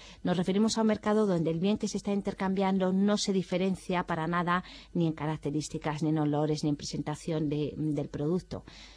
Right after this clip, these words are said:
Mm, por poner un ejemplo, pues el mercado de las llamadas de teléfono, ¿no? Eh, una llamada de teléfono no se diferencia para nada si la hacemos, mm,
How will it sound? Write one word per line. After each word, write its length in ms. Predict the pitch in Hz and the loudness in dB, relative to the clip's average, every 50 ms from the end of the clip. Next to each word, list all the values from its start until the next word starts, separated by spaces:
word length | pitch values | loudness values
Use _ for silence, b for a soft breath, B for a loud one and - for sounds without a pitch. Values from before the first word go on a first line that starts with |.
| B B - - | B B -14 -6
Mm, 380 | - 143 147 151 147 147 147 143 | -2 0 0 2 2 2 2 0
por 200 | 139 - 139 143 | 0 -2 -6 -6
poner 300 | - 151 151 156 160 165 | -4 -2 -2 0 0 0
un 100 | 175 185 | 2 0
ejemplo, 500 | 175 160 - 180 160 151 151 143 139 120 B B B B B B | 0 0 0 -2 -2 -2 -2 -2 -4 -4 B B B B B B
pues 200 | - 151 147 - 160 | -4 -2 -2 -2 -2
el 60 | 151 | -2
mercado 360 | 156 160 143 - 170 180 190 185 | -2 -4 -2 -2 -2 0 0 0
de 100 | 190 190 | 0 0
las 160 | 185 180 170 | 0 0 0
llamadas 360 | 160 165 175 175 175 180 165 | -2 -2 -2 -2 -2 -2 -2
de 80 | 175 160 | -2 -2
teléfono, 600 | - 165 156 156 - - - - - - - - - - | -2 -2 -4 -4 -4 -8 -10 -10 -10 -12 -14 -14 -10 -6
¿no? 240 | 160 180 226 285 B B B B B B | -4 -4 -4 -6 B B B B B B
Eh, 240 | B - 151 139 127 - | B -4 -4 -2 -2 0
una 220 | 165 180 175 175 | 0 0 0 0
llamada 300 | 180 185 185 185 180 180 175 | 0 0 2 2 2 2 0
de 80 | 175 170 | 0 0
teléfono 640 | - 190 190 214 214 - - 214 214 220 233 - - | 0 0 0 0 0 0 0 2 2 2 2 2 0
no 160 | 190 185 180 | 0 0 0
se 120 | 175 - 175 | 0 0 0
diferencia 500 | 175 165 - 175 175 170 165 - 170 160 | 0 0 0 -2 -2 -2 -2 -2 -4 -4
para 220 | - 165 160 160 170 | -2 -2 -2 0 0
nada 340 | 190 208 208 185 160 156 170 | 2 2 2 2 0 -2 -4
si 180 | - - 160 151 | -4 -4 -4 -2
la 100 | 151 147 | -2 -4
hacemos, 480 | - - 160 165 170 170 165 165 170 175 | -4 -4 -2 -2 0 0 -2 -4 -4 -2
mm, 760 | 170 180 180 175 170 170 170 160 160 160 156 160 160 160 | 0 2 2 2 2 2 2 2 2 2 2 0 0 -2